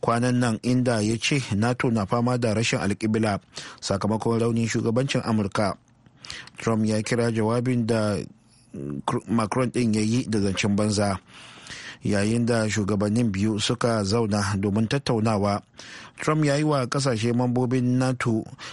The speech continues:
wadda suka gaza cimma sharuɗan nato wurin ba da kashi biyu cikin ɗari na kudaden shigar ƙasar a kan tsaron ƙasashen kashedi cewa za su iya fuskantar jan kunni ta hanyar cinikayya.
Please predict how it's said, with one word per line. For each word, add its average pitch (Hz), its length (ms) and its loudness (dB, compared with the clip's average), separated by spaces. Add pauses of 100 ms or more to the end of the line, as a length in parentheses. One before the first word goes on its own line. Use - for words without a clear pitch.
(120)
wadda 117 320 0
suka - 180 -2
gaza 113 240 0
cimma 120 320 0
sharuɗan 117 480 0
nato 117 320 0
wurin 117 340 0
ba 127 220 2
da 120 160 2
kashi 123 400 -2
biyu 104 240 0
cikin - 320 0
ɗari 113 320 2
na 117 240 2
kudaden 123 400 0
shigar 110 320 0
ƙasar 120 380 0 (360)
a 95 140 -2
kan 127 240 0
tsaron 110 560 0
ƙasashen 117 560 0 (480)
kashedi 113 420 0
cewa 110 460 0 (720)
za 123 220 0
su - 120 -2
iya 135 300 2
fuskantar 123 500 0
jan 117 220 0
kunni 110 280 0
ta 107 100 0
hanyar 113 340 0
cinikayya. 101 680 0